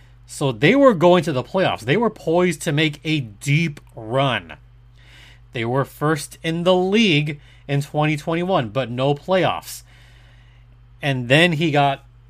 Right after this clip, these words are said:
plucked by Toronto. Yeah, he's, he's done well with the Hershey Bears.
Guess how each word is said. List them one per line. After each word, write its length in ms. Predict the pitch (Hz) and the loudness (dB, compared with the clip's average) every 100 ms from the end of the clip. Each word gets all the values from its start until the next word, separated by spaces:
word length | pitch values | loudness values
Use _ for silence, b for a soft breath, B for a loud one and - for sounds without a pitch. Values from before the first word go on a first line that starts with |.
| - - - - - | -20 -20 -20 -20 -20
plucked 800 | - 147 156 107 - - - - b b b - - | -14 -2 0 0 -4 -16 -16 -20 b b b -20 -20
by 260 | - 135 139 | -4 0 0
Toronto. 640 | 139 156 135 117 90 78 - - - - - - - - - - - - - b b b b b b - | 0 -2 0 -2 -4 -14 -18 -20 -20 -20 -20 -20 -20 -20 -20 -20 -20 -20 -20 b b b b b b -8
Yeah, 200 | 156 95 | -2 -2
he's, 560 | - 170 220 208 175 - | -2 0 2 0 -4 -12
he's 340 | - 226 247 | -4 0 2
done 560 | 135 175 160 143 117 113 | 2 2 2 0 -2 -2
well 540 | 131 127 107 87 78 - b b b b b | 0 2 0 -4 -12 -18 b b b b b
with 220 | 127 143 | -2 0
the 100 | 147 | 0
Hershey 420 | 123 147 147 156 127 | 0 2 2 2 -6
Bears. 580 | 117 98 76 - - | -4 -6 -8 -14 -20